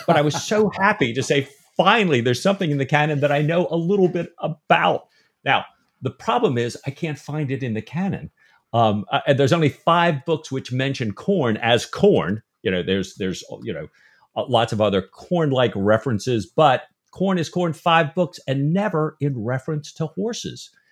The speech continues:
So I'm scratching my head here, but I'm saying, but still, it's a great question because horses have long been fed corn. We know they ate a lot of corn back in the day here, and corn can be problematic. It's a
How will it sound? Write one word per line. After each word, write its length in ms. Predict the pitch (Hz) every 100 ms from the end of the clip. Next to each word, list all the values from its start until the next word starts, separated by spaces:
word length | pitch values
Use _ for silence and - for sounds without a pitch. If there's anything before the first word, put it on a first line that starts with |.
| _ _
So 120 | -
I'm 60 | 147
scratching 400 | - 170 165 180
my 140 | 156
head 200 | 147 196
here, 140 | 131 101
but 120 | 135
I'm 100 | 147
saying, 180 | - 170
but 140 | 185
still, 260 | - 311 269
it's 100 | 214
a 20 |
great 260 | 180 214 196
question 540 | - 247 208 127 98
because 300 | - - 147
horses 440 | - 170 180 180 135
have 140 | 123
long 420 | 123 151 170 175
been 180 | 147 147
fed 360 | 143 113 110 95
corn. 280 | - 107 117
We 100 | 98
know 140 | 95
they 200 | 87 85 -
ate 100 | 98
a 60 |
lot 180 | 92 82
of 80 | -
corn 220 | - 101 - _ _ -
back 260 | 113 120 -
in 120 | 127
the 80 | 110
day 260 | 98 101 107
here, 280 | 113 120 - - _ _
and 420 | 147 220 202 185 190
corn 340 | - 170 180
can 260 | - 165 175
be 180 | 143 170
problematic. 960 | - - 135 139 131 135 151 117 73 -
It's 340 | 120 117 -
a 80 | -